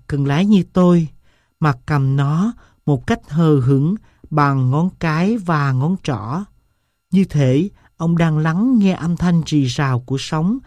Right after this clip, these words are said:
vang lên từ tay lái kẹp giữa các ngón tay ông. Lúc này, trong ông hệt như một nghệ sĩ đang chơi một nhạc cụ được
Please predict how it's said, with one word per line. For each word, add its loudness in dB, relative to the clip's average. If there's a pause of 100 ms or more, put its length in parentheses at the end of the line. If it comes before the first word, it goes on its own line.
(280)
vang 2
lên 4 (380)
từ 4
tay -4
lái 0 (140)
kẹp -4
giữa -2
các -8
ngón -2
tay -4
ông. -4 (920)
Lúc 2
này, 4 (420)
trong 0
ông 2 (260)
hệt 0
như 2
một 2
nghệ 2
sĩ -2
đang 0
chơi 2
một -4
nhạc -2 (100)
cụ 0 (280)
được 0